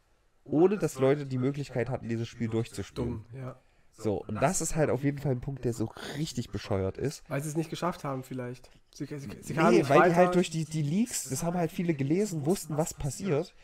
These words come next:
Speaker 1: aber es ist ja was völlig anderes, wenn du liest, „Okay, das und das passiert, oh, das gefällt mir aber nicht.“
Speaker 2: Hm.
Speaker 1: Außer,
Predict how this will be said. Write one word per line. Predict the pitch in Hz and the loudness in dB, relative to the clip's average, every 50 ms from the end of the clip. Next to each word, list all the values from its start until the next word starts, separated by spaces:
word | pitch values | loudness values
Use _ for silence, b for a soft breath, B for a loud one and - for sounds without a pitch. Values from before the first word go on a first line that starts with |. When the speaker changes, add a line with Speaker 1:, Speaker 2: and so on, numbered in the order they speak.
| B B | B B
Speaker 1:
aber | - - | -2 0
es | 135 151 | 0 0
ist | 143 156 | 0 0
ja | 135 135 | -2 -2
was | 151 - | -4 -6
völlig | - - - 190 196 208 208 - - | -8 -2 2 2 2 4 2 -2 -4
anderes, | - 180 185 175 139 139 127 123 | -4 0 0 2 2 2 0 0
wenn | 123 135 127 | -2 -2 -2
du | 123 | -2
liest, | 131 147 175 185 - - - | -2 -2 -2 -4 -4 -6 -6
„Okay, | 110 - 135 123 | -4 -2 -2 0
das | - 123 - - | 0 0 0 0
und | 107 98 | -2 -4
das | 120 - | -4 -4
passiert, | - 110 98 120 127 117 - | -6 -4 -2 0 -2 0 0
oh, | - 110 | 0 0
das | 90 - - - | 0 -2 -2 -4
gefällt | 127 - - - 143 - | -4 -2 0 -2 0 0
mir | 127 95 | -4 -4
aber | 95 92 92 | -4 -4 -6
nicht.“ | 92 131 - B B B B | -6 -6 -8 B B B B
Speaker 2:
Hm. | - 127 123 123 123 | -6 -4 -4 0 2
Speaker 1:
Außer, | 123 139 151 151 147 143 143 | 2 2 4 4 2 2 0